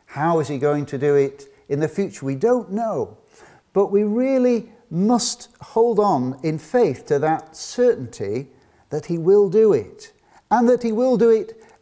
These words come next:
uh, through, uh, the current circumstances. I've already seen ways in which, and I'm sure some of you have, certain opportunities that have arisen that we wouldn't ha-, have had, uh, for our mission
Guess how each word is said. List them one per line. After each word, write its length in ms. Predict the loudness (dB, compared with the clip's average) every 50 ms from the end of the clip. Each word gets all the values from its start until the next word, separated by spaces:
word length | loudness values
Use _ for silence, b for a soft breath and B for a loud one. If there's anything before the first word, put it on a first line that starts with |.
| b -2
uh, 200 | 0 0 0 0 -4 -10 -16 -8 -4
through, 520 | -2 0 2 2 2 2 0 -2 -8 -14 -20 _ _ _ _ _ _ _ _ -4
uh, 240 | -2 0 0 -2 -4 -8
the 60 | -14
current 380 | -10 -4 0 0 0 0 -2
circumstances. 960 | -6 -6 -2 0 0 0 -2 -4 -6 -8 -8 -10 -12 -12 -12 -10 -8 -8 -4 -4
I've 160 | -2 -2 -2
already 420 | -2 0 2 2 2 2 2 -2
seen 440 | -4 -6 -6 -4 -2 -2 -2 0 0
ways 460 | 2 2 2 2 2 0 -2 -2 -4
in 80 | -4 -2
which, 240 | -2 -2 -4 -4 -6
and 100 | -4 -4
I'm 80 | -6
sure 340 | -6 -2 0 0 0 -2 B B B B
some 180 | B -4 -2 0
of 100 | 0 0
you 100 | 0 0
have, 240 | 0 -2 -4 -6 B B B B B B
certain 440 | B -8 -4 0 2 2 2 4 2
opportunities 720 | 0 0 -2 -4 -2 0 0 0 0 0 -2 -2 -2 0
that 160 | 0 0 0
have 120 | 0 2 4
arisen 520 | 4 4 4 2 2 2 0 -2 0 0
that 100 | 0 0
we 160 | 0 0 -4
wouldn't 400 | -2 -2 -2 -2 -2 -4 -6 -8 -12 -20
ha-, 220 | -20 -18 -16 -10 -6
have 180 | -4 -4 -4 -4
had, 360 | -4 -4 -4 -4 -4 -10 -14 _ b b b b b b b
uh, 140 | -6 -6 -6
for 240 | -2 0 0 2 2
our 120 | 0 -2
mission 540 | -2 -4 -4 -4 -4 -4 -4 -4 -4 -6